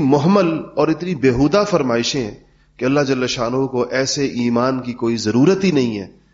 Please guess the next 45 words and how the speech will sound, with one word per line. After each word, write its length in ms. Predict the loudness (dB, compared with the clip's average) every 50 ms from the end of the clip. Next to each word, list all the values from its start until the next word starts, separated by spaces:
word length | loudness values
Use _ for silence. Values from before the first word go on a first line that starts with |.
| _ _ _ -12
جس 280 | -6 -4 -2 -2 -2 -2
کے 120 | -2 -2
لیے 240 | -2 0 0 0 -2 -2
شرط 380 | 0 0 0 0 0 -4 -6
یہ 180 | -4 -2 0 0
رکھی 360 | -2 -4 -8 -12 -14 -14 -14
جائے۔ 220 | -12 -12 -14 -14 -16 -20 _ _ _ _ _ _ _ _ _ _ _ -4
آپ 140 | -2 -2 0
سے 120 | 0 -2
کہنے 200 | 0 0 0 0 0
لگے 220 | 0 0 0 0
کہ 100 | 0 0
آپ 200 | 0 0 -2 -2
نبی 280 | -2 -2 -2 -2 -4 -6 -4
ہیں، 160 | -4 -4 -6
تو 140 | -6 -6 -4 -4
نبی 240 | -4 -4 -4 -4
تو 100 | -2 -2
اللہ 160 | -2 0 0 -2
کا 120 | -2 -4
خاص 280 | -4 -4 -4 -4 -4 -6
بندہ 220 | -8 -10 -6 -4 -4
ہوتا 240 | -4 -4 -6 -8 -14
ہے، 60 | -16 -16 -20 _ _ _ _ _ _ _ _ _ _ _ _
تو 60 | -4
آپ 160 | -4 -4 -4 -6
کی 100 | -6 -4
نبوت 500 | -2 -2 -2 0 0 0 0 0 -2 -2
کا 140 | -2 0 0 -2 -6 -12 -18 -20 _ _ _ _ _ _ -8
ہم 180 | -6 -4 -2
مان 300 | 2 2 2 2 2 2 0
لیں 180 | 0 -2 -4 -6
گے، 80 | -8
ہم 120 | -10 -10 -8
تصدیق 460 | -6 -6 -8 -6 -4 -6 -6 -6 -4 -2
کریں 260 | -2 -2 -2 -2 -4
گے 100 | -4 -6
اگر 200 | -4 -2 -2 -2
آپ 260 | -2 -4 -6 -10 -16 -20 _ _ _ _ _ _
چند 240 | -4 -2 -2 -2 -4
کام 240 | -4 -4 -4 -4 -4
کر 200 | -6 -8 -10 -10
دیں 160 | -10 -10 -12 -12
ہمارے 280 | -10 -12 -14 -14 -16
لیے۔ 180 | -18 -20 -20